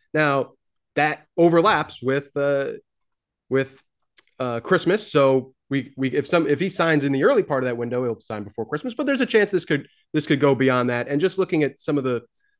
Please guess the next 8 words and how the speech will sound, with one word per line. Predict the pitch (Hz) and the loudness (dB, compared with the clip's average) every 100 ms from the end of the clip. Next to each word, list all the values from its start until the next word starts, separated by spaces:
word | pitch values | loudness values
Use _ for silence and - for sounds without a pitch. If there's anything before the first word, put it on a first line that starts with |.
| _ | _
uh, | 117 113 110 107 _ | -6 -4 -4 -8 _
Japanese | 151 147 135 131 123 - _ | -2 0 0 0 -2 -6 _
signings | - 139 135 123 117 - _ _ _ _ | -4 -2 0 -2 -4 -10 _ _ _ _
from | 135 | -2
years | 131 139 131 | 2 2 0
past, | 143 131 117 - _ _ _ _ | -2 -4 -4 -10 _ _ _ _
you'd | - 127 | -8 -2
see | 143 127 | 0 -2